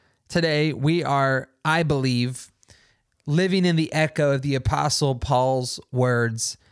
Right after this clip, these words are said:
"His joy may be complete by us having the same love, being one in spirit, of one mind, doing nothing out of selfish ambition, but considering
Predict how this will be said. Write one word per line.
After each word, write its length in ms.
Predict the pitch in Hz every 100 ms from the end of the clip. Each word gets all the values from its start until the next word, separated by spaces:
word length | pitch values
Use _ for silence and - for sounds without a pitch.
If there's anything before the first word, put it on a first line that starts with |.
| _ _ _ _ _ -
"His 180 | 131 120
joy 400 | 107 147 156 156
may 140 | 143
be 260 | 131 135 131 -
complete 480 | - 135 - 147 143
by 160 | 127 135
us 200 | 143 - _ _
having 320 | - 139 139 127
the 100 | 120
same 580 | - - - 160 156
love, 400 | 147 135 120 113
being 340 | 123 131 120 117 _ _ -
one 400 | 135 151 160 170
in 140 | 143
spirit, 560 | - - 117 113 - -
of 160 | 123 120
one 480 | 131 139 156 160
mind, 600 | 143 127 123 110 101 98 - _ _ _ _ _ _ _
doing 520 | 143 160 143 139 151
nothing 480 | 165 165 - 156 147
out 100 | 135
of 60 | 131
selfish 440 | - 143 147 135
ambition, 600 | 143 131 139 135 135 123
but 260 | 127 131 -
considering 680 | 147 131 - 151 147 143